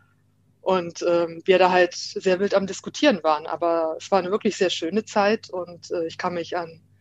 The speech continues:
tolle Exkursionen erinnern in Tunnelbauwerke in der Schweiz, ähm, nach Schottland, nach Wales, wo wir Straßenbrücken besichtigt haben. Ähm, ja, nach Exkursionen oder nach Vermessungsaufgaben, die im, im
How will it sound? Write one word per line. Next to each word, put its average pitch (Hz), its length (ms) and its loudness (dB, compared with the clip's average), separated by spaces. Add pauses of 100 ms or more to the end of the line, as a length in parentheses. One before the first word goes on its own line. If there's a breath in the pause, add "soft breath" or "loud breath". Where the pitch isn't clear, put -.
(320)
tolle 226 260 8
Exkursionen 208 680 4
erinnern 214 600 4
in 175 260 -8
Tunnelbauwerke 196 800 4
in 170 80 -4
der 180 100 0
Schweiz, 175 840 2
ähm, 185 380 -8
nach 196 140 2
Schottland, 202 880 -2
nach 185 220 -4
Wales, 208 560 4
wo 196 120 0
wir 185 300 -2
Straßenbrücken 202 720 0
besichtigt 185 540 -6
haben. 180 420 0 (880 soft breath)
Ähm, 175 560 -2 (320)
ja, 190 240 4 (140)
nach 175 500 -2 (100)
Exkursionen 202 800 2
oder 180 280 2
nach 180 260 -4
Vermessungsaufgaben, 202 1160 0
die 185 180 -2
im, 170 300 -6
im 160 360 -16